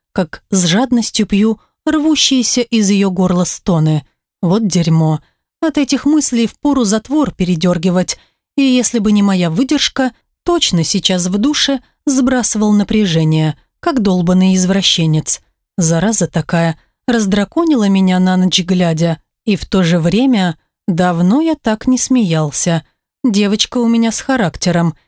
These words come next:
и это меня чертовски заводило.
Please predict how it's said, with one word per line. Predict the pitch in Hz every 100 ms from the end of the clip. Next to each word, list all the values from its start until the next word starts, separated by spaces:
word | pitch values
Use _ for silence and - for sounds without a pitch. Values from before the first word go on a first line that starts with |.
| _ _
и | 202 185
это | 180 - 285
меня | 294 285 277 254 _ _ -
чертовски | 359 349 - 196 - - 220
заводило. | 202 190 190 170 165 151 151